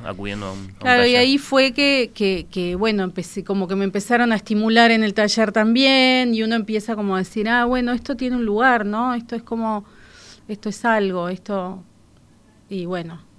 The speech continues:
Speaker 2: y ahí empezó como el periplo también de, de búsqueda
Speaker 1: Y
Speaker 2: dentro de eso.
Speaker 1: y aparecieron las artes plásticas, concretamente.
Speaker 2: Sí, sí, es,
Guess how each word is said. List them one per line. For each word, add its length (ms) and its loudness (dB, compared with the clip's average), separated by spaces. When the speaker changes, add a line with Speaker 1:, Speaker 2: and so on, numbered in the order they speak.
Speaker 2:
y 100 -12
ahí 220 -8
empezó 480 -8
como 220 -8
el 180 -12
periplo 580 -4
también 460 -4
de, 200 -10
de 100 -4
búsqueda 640 -4
Speaker 1:
Y 20 -14
Speaker 2:
dentro 540 -2
de 80 -4
eso. 280 -10
Speaker 1:
y 120 0
aparecieron 480 0
las 140 4
artes 220 0
plásticas, 380 0
concretamente. 640 -8
Speaker 2:
Sí, 280 -4
sí, 300 -10
es, 520 -12